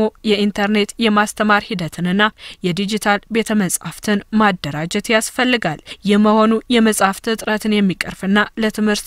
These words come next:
ጥራቱም አጋዥ ይሆናል ያሉት የሰሜን ሸዋ ዞን ትምህርት መምሪያ ኃላፊ ጸጋዬ እንግዳ ወርቅና የደብረ ብርሃን ከተማ አስተዳደር ትምህርት መምሪያ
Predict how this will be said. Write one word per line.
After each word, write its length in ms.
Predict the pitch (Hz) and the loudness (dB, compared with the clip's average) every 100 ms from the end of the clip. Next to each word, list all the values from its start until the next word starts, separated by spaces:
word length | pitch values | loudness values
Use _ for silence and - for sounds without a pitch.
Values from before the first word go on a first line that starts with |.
| 220 | -8
ጥራቱም 480 | - 156 156 208 202 - | -6 -8 -2 0 0 2
አጋዥ 440 | 208 202 202 208 214 | 0 0 -2 -2 -2
ይሆናል 460 | 214 214 214 208 | -4 -2 0 0
ያሉት 340 | 160 147 202 - - - | -2 -2 -2 -4 -12 -12
የሰሜን 440 | - - 190 214 208 | -10 -2 2 2 2
ሸዋ 200 | 214 208 | 2 2
ዞን 300 | 214 208 - | 2 -2 -4
ትምህርት 360 | - 214 202 - | -2 -2 -2 -2
መምሪያ 320 | 202 202 202 | 0 2 0
ኃላፊ 320 | - 185 165 - 208 - | 0 -2 -2 -4 -4 -4
ጸጋዬ 460 | - 208 196 202 208 | -4 -2 2 2 2
እንግዳ 260 | 214 180 160 | -2 -2 -4
ወርቅና 400 | 165 - 190 214 208 - - | -6 -6 0 0 0 -10 -10
የደብረ 340 | 170 190 220 | -4 -2 0
ብርሃን 320 | 208 214 214 - | 0 2 0 -2
ከተማ 240 | 220 214 | -4 -2
አስተዳደር 580 | 214 - 165 165 170 202 - | -2 -4 -4 -2 0 0 0
ትምህርት 340 | - 214 196 - | -2 -2 -2 -2
መምሪያ 300 | 170 190 | -2 2